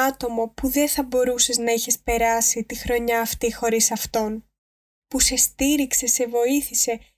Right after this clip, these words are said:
ένιωσες πραγματικά ότι σου γέμισε τις στιγμές σου, τις άσχημες αλλά και τις όμορφες,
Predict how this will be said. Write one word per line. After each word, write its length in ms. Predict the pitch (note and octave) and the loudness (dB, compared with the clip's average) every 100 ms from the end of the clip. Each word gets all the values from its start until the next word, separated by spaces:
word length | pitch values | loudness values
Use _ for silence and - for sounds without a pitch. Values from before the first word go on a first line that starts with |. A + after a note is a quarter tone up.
| _ | _
ένιωσες 480 | - D#4+ F4 E4+ E4+ | 0 2 2 2 0
πραγματικά 640 | - C4+ B3+ A#3+ B3 B3+ | 0 -2 -2 -6 -4 -2
ότι 260 | C4 C4 C#4+ - | -2 -2 -6 0
σου 200 | - C4 | 0 0
γέμισε 640 | A#3 B3+ C4+ C#4+ C#4+ C#4 | -2 0 2 2 2 -2
τις 160 | C4+ - | -4 -6
στιγμές 580 | - A#3 A#3 B3 B3+ | -4 -8 -4 -2 0
σου, 220 | - A#3+ - | 0 -2 -10
τις 260 | E3 - - | -6 -6 -2
άσχημες 560 | C#4+ D#4 - B3+ B3 | -2 0 -2 -2 -2
αλλά 180 | B3 A#3+ | -2 -2
και 160 | A#3 D4 | -2 -4
τις 240 | D4+ - | 0 0
όμορφες, 600 | B3+ A#3 A3+ A3+ A#3+ B3 | 0 -2 -4 -8 -4 -4